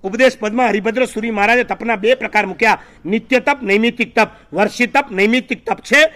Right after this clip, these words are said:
અને રાત્રિ ભોજનનો જિંદગીભરનો ત્યાગ એ નિત્ય તપ છે.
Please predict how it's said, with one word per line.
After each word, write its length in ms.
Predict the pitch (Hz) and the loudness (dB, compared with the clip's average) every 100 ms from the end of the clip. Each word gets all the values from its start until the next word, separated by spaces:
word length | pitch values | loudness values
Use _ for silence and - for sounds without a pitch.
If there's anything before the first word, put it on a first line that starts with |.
| - - | -10 -4
અને 200 | 196 190 | 0 2
રાત્રિ 420 | 165 202 - 277 | 0 -2 0 -2
ભોજનનો 360 | 208 214 220 196 | 0 0 0 -2
જિંદગીભરનો 640 | 196 208 226 208 202 202 | -4 -4 -2 -2 -2 -4
ત્યાગ 600 | - 226 370 - - - | -2 2 4 2 -2 -2
એ 80 | 262 | 0
નિત્ય 400 | 285 - 370 320 | 2 0 2 2
તપ 200 | 285 - | 2 -2
છે. 240 | - 190 | -4 -6